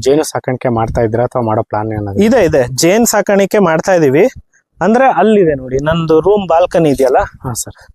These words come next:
Speaker 2: ಅಲ್ಲಿ ಎರಡು ಜೇನ್ ಪೆಟ್ಟಿಗೆಗಳಿದೆ. ಫಸ್ಟ್ ಇಲ್ಲೇ ತೋಟದ ಒಳಗೆ ಇಟ್ಟಿದ್ವಿ.
Speaker 1: ಹಾ ಸರ್.
Speaker 2: ಇಲ್ಲೊಂದ್ ಸ್ವಲ್ಪ ಮಳೆ ಜ-, ಸೀಸನ್ ಜಾಸ್ತಿ ಆದಾಗ ಪೆಟ್ಟಿಗೆಗಳು ಹಾಳಾಗತ್ತೆ ಅಂದ್ಬಿಟ್ಟು, ಮತ್ ನನಗೆ ಅಲ್ಲಿದ್ರೆ ಮಾನಿಟರ್ ಮಾಡಕ್ಕೂ ಈಸಿ ಆಗುತ್ತೆ. So
Speaker 1: ಹಾ.
Speaker 2: ನನ್ ರೂಮ್ ಬಾಲ್ಕನಿಲಿ ಇರುತ್ತೆ,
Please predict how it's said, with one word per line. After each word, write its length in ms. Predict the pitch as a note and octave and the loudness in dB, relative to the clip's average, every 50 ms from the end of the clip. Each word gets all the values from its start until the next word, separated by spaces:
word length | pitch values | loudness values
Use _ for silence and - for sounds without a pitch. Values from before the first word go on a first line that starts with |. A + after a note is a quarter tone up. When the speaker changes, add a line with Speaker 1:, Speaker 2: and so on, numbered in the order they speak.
| _ _ - | _ _ -2
Speaker 2:
ಅಲ್ಲಿ 280 | D3 E3+ G3 G3+ F#3 | 0 2 4 4 4
ಎರಡು 280 | F3 D#3 D#3+ D#3+ E3 D#3 | 4 4 4 2 2 2
ಜೇನ್ 240 | D3 D#3 D#3 D#3 D3 | 2 2 0 0 -2
ಪೆಟ್ಟಿಗೆಗಳಿದೆ. 840 | - C3+ - - - B2+ A#2+ A#2 A#2 A#2 A2+ A2+ - - - - - - _ _ _ _ _ _ _ _ _ - - _ _ - - - - - - - _ _ _ - - - - | -4 -6 -4 -2 -2 -2 0 0 -2 -2 -4 -4 -8 -10 -14 -18 -18 -20 _ _ _ _ _ _ _ _ _ -20 -20 _ _ -20 -16 -12 -10 -10 -10 -12 _ _ _ -20 -20 -20 -10
ಫಸ್ಟ್ 320 | - - F3 - - - B3 | -6 -4 -4 -4 -4 -4 -4
ಇಲ್ಲೇ 480 | A3+ G3 F#3 F#3+ G3+ G3+ F#3 E3+ D3+ C3 - | -2 0 0 2 2 2 2 2 0 0 0
ತೋಟದ 260 | D#3+ D#3+ D#3+ F3 E3 | 0 0 0 0 0
ಒಳಗೆ 340 | D3+ D3 D3+ D#3+ E3 F#3 F3 | 2 2 2 2 2 2 0
ಇಟ್ಟಿದ್ವಿ. 420 | D#3 - - D#3+ C#3 B2+ B2+ D3+ | 0 0 0 0 0 0 0 0
Speaker 1:
ಹಾ 360 | G3+ - - _ _ - C3+ | -2 -2 -6 _ _ -12 -10
ಸರ್. 220 | A#2 - - - - | -10 -10 -6 -2 0
Speaker 2:
ಇಲ್ಲೊಂದ್ 300 | F3 F#3+ G3 F#3+ F#3 F3 | 2 2 4 2 2 0
ಸ್ವಲ್ಪ 320 | - F#3 E3+ E3 - - F3 F3 E3 D#3+ D#3 D3+ | 0 0 0 0 0 -2 0 0 2 2 2 0
ಮಳೆ 380 | D3 D3 D3+ D#3 E3 E3+ D#3+ | 0 0 0 0 2 0 0
ಜ-, 180 | D3 D#3 D#3 D#3 | 0 0 0 0
ಸೀಸನ್ 380 | - - E3 D3 D3+ D#3 D#3 C#3+ | 0 0 0 0 2 0 2 2
ಜಾಸ್ತಿ 400 | D3 D3 D3 - - - D#3+ D3+ | 2 0 0 -2 -2 -2 0 2
ಆದಾಗ 360 | C#3+ C#3+ C3+ C#3+ C#3 C3+ D3+ D3 D3 C#3+ | 2 2 2 2 0 2 2 2 0 0
ಪೆಟ್ಟಿಗೆಗಳು 520 | - - C#3+ - C#3 D3+ C#3+ D3 D3 C3+ | 0 -4 -4 -2 -2 0 2 2 2 2
ಹಾಳಾಗತ್ತೆ 520 | B2 C3 C3+ D3 C#3+ C3+ C3+ B2+ - - | 0 0 0 0 0 0 -2 -4 -4 -4
ಅಂದ್ಬಿಟ್ಟು, 560 | C3 B2 A#2 A#2+ A#2+ - - F#3 - - _ _ _ _ _ - _ _ _ - | -4 -4 -6 -10 -14 -10 -10 -10 -10 -12 _ _ _ _ _ -20 _ _ _ -4
ಮತ್ 180 | D#3+ E3 - F3 | -4 -4 -2 0
ನನಗೆ 260 | E3+ E3 F3 E3+ E3 | 0 2 2 2 2
ಅಲ್ಲಿದ್ರೆ 340 | D#3+ E3 F3+ F3+ E3 F3 F#3+ | 2 4 2 2 2 0 0
ಮಾನಿಟರ್ 460 | F3 D#3+ D#3+ E3 E3+ - - D#3+ D#3 | 0 0 0 -2 -2 -2 -4 -4 -2
ಮಾಡಕ್ಕೂ 320 | D3 C#3 C3+ - _ E3 | -2 -4 -4 -4 _ -2
ಈಸಿ 240 | D3 C3+ C3 B2+ C3 | -2 -2 -2 0 -2
ಆಗುತ್ತೆ. 320 | B2 A#2 A2+ A#2 - - | -2 -2 -4 -6 -6 -8
So 340 | A#2 - - _ - - C3 | -8 -10 -12 _ -10 -4 -2
Speaker 1:
ಹಾ. 400 | D3+ D3 C#3+ C#3 C#3 C#3+ D3 D3+ | 0 0 2 0 0 2 0 0
Speaker 2:
ನನ್ 100 | D3+ D3+ | 0 2
ರೂಮ್ 180 | D3 F3 F3 E3 | 0 0 2 2
ಬಾಲ್ಕನಿಲಿ 520 | D3+ D3 D#3 - - D#3 D#3 D3 C#3+ C#3+ | 2 0 0 0 -2 -2 0 0 0 0
ಇರುತ್ತೆ, 260 | C3+ B2 - - - | 0 -2 -4 -6 -6